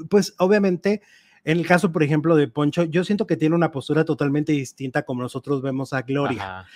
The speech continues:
Speaker 1: Este, pero viva la diversidad y qué bueno que existe esta plataforma que puede dar esta, esta, este abanico de posibilidades, porque imagínate que todos dijéramos que
Speaker 2: Ah,
Speaker 1: es blanco,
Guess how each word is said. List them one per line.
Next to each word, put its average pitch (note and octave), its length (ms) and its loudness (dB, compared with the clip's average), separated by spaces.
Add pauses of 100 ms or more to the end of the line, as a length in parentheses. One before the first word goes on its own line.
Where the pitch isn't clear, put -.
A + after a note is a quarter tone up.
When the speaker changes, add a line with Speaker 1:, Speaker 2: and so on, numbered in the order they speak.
(260)
Speaker 1:
Este, C#3 720 0
pero E3 220 6
viva F3+ 200 8
la A#3+ 100 12
diversidad E3 500 6
y G#3 100 4
qué F#3 120 4
bueno G#3 420 8
que D3+ 80 -2
existe G3+ 600 0 (120)
esta F#3+ 320 -2
plataforma D#3 760 -2 (340)
que D#3+ 100 -4
puede E3 220 2
dar F#3 180 0
esta, F3 420 -4
esta, F3 420 -2
este D#3+ 260 -4
abanico D#3 460 -2
de D#3+ 100 2
posibilidades, D#3+ 720 -2
porque C#3+ 200 -18
imagínate E3 320 -2
que - 140 -6
todos F3+ 220 0
dijéramos E3+ 380 0
que C3 80 2
Speaker 2:
Ah, F3 120 6
Speaker 1:
es G#3+ 80 2
blanco, E3 200 6